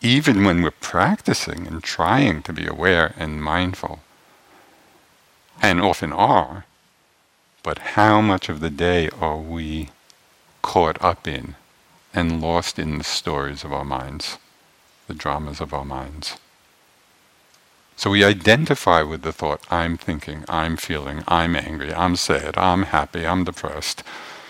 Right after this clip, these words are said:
I'm bored, I'm excited." We're not seeing these mental activities for what they are. We're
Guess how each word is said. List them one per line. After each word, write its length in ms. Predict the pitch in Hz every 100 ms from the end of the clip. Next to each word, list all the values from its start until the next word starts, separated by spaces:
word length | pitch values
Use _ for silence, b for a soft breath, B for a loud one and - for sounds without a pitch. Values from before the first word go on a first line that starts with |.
| B -
I'm 300 | 101 98 92
bored, 420 | 78 73 71 73
I'm 200 | 87 101
excited." 760 | 92 - 80 76 69 76 71 - _ _ b b b b b b _ _ _ _ _ _ _ _ _ _ _ _ _ - - - -
We're 140 | 120
not 260 | 117 131 -
seeing 540 | - 131 139 127 117
these 220 | 107 87
mental 520 | 90 95 170 202 185 101
activities 920 | 92 78 - - 76 73 73 - - -
for 340 | - - 90
what 240 | 76 73 -
they 160 | 76
are. 160 | 76 73
We're 240 | 85 87